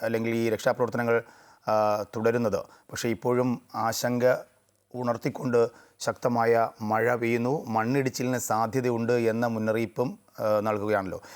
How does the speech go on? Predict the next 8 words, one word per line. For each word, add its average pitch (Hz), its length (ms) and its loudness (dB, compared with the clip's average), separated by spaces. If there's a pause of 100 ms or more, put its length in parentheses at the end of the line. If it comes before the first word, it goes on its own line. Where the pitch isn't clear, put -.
(140)
എൻ 110 120 -2
ഡി 113 60 2
ആർ 117 100 4
എഫ് 117 160 -2
പുഴയിൽ, 120 640 0 (580)
ആ, 107 360 -2 (560)
തിരച്ചിലും 127 380 0
നടത്തുന്നു. 104 380 -4